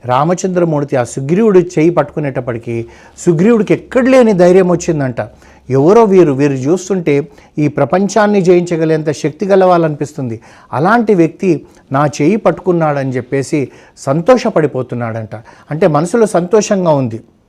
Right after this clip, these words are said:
ఆ విధంగా రాముడు, రాముణ్ణి, లక్ష్మణ, సుగ్రీవుణ్ణి హనుమ, హనుమ కారణమయ్యాడు. వాళ్ళిద్దరినీ స్నేహం, స్నేహం, స్నేహానికి మ-, నాంది పలికాడని చెప్పి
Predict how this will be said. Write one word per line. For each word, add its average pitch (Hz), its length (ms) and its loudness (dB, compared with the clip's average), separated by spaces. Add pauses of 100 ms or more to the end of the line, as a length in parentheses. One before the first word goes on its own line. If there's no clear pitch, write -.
(680)
ఆ 135 160 -2
విధంగా 135 560 0 (420)
రాముడు, 143 640 2
రాముణ్ణి, 165 640 -2 (320)
లక్ష్మణ, 151 320 -4 (580)
సుగ్రీవుణ్ణి 160 580 2 (300)
హనుమ, 180 500 2 (360)
హనుమ 156 380 2
కారణమయ్యాడు. 151 800 0
వాళ్ళిద్దరినీ 127 760 -6 (320)
స్నేహం, 143 460 0
స్నేహం, 143 520 -4
స్నేహానికి 143 720 -4 (320)
మ-, 123 200 -2
నాంది 160 320 4
పలికాడని 127 560 -2
చెప్పి 117 400 -4